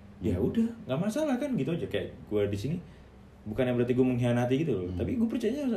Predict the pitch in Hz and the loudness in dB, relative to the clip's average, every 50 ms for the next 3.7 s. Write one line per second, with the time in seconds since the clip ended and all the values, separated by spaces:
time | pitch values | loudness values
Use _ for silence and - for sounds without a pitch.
0 | 175 - 151 165 160 165 170 160 160 156 165 247 240 247 277 277 - 220 214 165 | -2 -2 -2 -2 0 2 2 2 2 4 2 2 2 2 0 2 4 4 4 4
1 | 131 135 127 113 98 - 78 78 76 76 71 71 71 73 - - - - 143 - | 4 4 4 4 2 2 -2 -4 -6 -6 -8 -8 -10 -10 -10 -10 -8 -6 -6 -6
2 | - - 220 208 196 175 175 165 160 160 165 160 156 156 156 151 151 151 156 151 | -2 0 2 4 4 4 4 4 4 4 4 4 4 4 2 0 0 0 0 0
3 | 147 147 147 143 - 160 151 123 127 156 226 - 247 | 0 -2 -2 -4 -4 0 2 4 4 4 4 2 -2